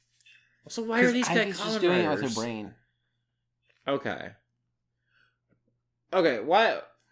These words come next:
Speaker 1: why is the entire, like, global defense strategy from Space Invaders dependent on one girl?
Speaker 2: Imagine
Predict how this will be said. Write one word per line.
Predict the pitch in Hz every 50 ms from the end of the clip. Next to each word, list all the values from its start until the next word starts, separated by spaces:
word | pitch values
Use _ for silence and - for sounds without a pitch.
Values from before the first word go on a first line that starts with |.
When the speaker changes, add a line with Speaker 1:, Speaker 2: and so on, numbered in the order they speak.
| _ _ _ _ _ _ _ _ _ _ _
Speaker 1:
why | - 160 156 - 208 247 285
is | 294 294 269 233 180
the | 180 190
entire, | 185 170 - 175 165 170 190 190 185 185 175 156 143 131 _ _ _ _ -
like, | 139 147 143 135 - - - _
global | - 131 123 139 147 156 143 147 143 135
defense | 117 120 113 - 127 120 117 110
strategy | - - - 104 98 95 98 98 92 95 92 90 95
from | 98 - - 123 113 113 107 -
Space | 92 - - - 127 131 127 - 120
Invaders | 117 107 104 101 98 92 92 69 - - 110 - - - _ _ _ _ _ _ _ _ - - - - - - - - - 127
dependent | 135 147 143 170 165 165 170 160 147
on | 139 131 123 123
one | 120 123 147 147 139
girl? | 123 113 113 107 92 78 - 104 - - - _ - - - _ _ _ -
Speaker 2:
Imagine | 143 151 165 170 175 196 175 - 240 226 220 220 208